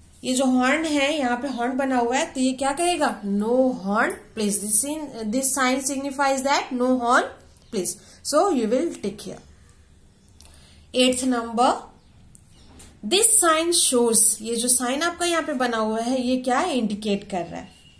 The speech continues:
So, you turn allowed, B, no U turn, C, go to school, D, turn around. So, what is this? ये यू टर्न बना करके इसको क्रॉस किया गया, so,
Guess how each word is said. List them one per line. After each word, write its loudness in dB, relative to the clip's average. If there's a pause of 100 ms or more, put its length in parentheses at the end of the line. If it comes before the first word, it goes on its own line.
(360)
So, -2 (1200)
you 6 (120)
turn 4
allowed, 4 (600)
B, 4 (380)
no 4 (200)
U 2 (260)
turn, 2 (840)
C, 4 (400)
go -2
to 0
school, 4 (500)
D, 2 (500)
turn 2 (360)
around. -2 (580)
So, 2 (300)
what 4
is 0
this? 2 (420)
ये -2
यू 2
टर्न 2
बना 2
करके -4
इसको 0
क्रॉस 2
किया 0
गया, -4
so, 0